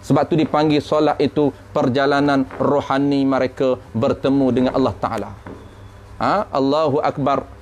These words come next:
Maka mulalah dia bertemu Allah, berbisik-bisik dengan Allah. Ha, ada dia punya level-level dia untuk sampai kepada tu.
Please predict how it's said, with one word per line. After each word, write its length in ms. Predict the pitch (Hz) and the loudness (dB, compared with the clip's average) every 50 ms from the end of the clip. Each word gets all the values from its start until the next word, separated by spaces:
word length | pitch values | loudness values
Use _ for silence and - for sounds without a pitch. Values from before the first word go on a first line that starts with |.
| - - - | -10 -4 -2
Maka 180 | 131 131 - | -2 0 2
mulalah 480 | 143 135 143 156 160 156 139 139 127 117 | 2 2 4 4 4 4 4 4 2 2
dia 160 | 117 131 127 | 2 0 2
bertemu 380 | 123 127 123 - 135 131 127 - | 0 0 0 0 0 2 2 2
Allah, 180 | 131 135 123 | 2 2 2
berbisik-bisik 800 | 110 120 147 127 117 139 131 - - 143 127 131 123 - - 135 | 2 2 2 2 2 2 0 -2 -2 -2 0 0 0 0 -2 -2
dengan 240 | 131 123 120 117 - | 0 2 2 2 0
Allah. 180 | 117 113 101 - - - - - - - - - - - - - - - - - 90 90 - - - - - - - | 0 -2 -2 -4 -6 -16 -18 -18 -18 -16 -16 -16 -16 -18 -18 -18 -18 -18 -16 -16 -14 -14 -14 -12 -12 -12 -12 -8 -4
Ha, 240 | 101 101 101 101 - - 120 117 | 0 0 2 2 2 0 0 0
ada 240 | 117 120 135 127 113 | 2 2 0 2 2
dia 80 | - | 0
punya 400 | - - 127 120 127 147 170 175 - - - - - | -2 0 0 0 0 0 0 -4 -6 -14 -14 -8 -2
level-level 600 | 104 120 123 110 113 117 117 123 127 120 120 123 117 | 0 0 2 2 2 2 2 2 2 2 2 2 2
dia 100 | 117 117 - | 2 0 0
untuk 180 | 120 - - | -2 -4 -4
sampai 400 | - 123 120 120 - 113 107 - | -2 -2 -2 -2 0 -2 -2 -2
kepada 240 | - - - 104 98 | -2 -2 0 0 0
tu. 160 | 92 - 95 | 0 -2 -6